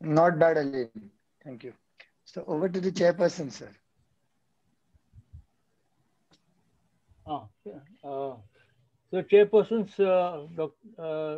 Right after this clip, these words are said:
Speaker 2: Doctor Bhide, Ajit, fantastic, uh, presentation. We have learned a lot from you,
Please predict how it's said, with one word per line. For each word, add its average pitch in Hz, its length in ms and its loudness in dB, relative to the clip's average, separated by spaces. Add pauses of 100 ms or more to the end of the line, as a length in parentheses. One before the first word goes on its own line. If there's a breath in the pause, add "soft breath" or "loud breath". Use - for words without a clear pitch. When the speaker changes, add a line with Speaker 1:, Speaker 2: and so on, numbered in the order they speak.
Speaker 2:
Doctor 151 200 -2
Bhide, 185 380 2
Ajit, 190 320 -6 (680)
fantastic, 175 640 -4
uh, 156 460 -4
presentation. 175 840 -14 (460)
We 156 100 -10
have 170 120 -6
learned 175 280 -6
a 180 140 -4
lot 170 200 -4
from 170 200 -12
you, 175 420 -10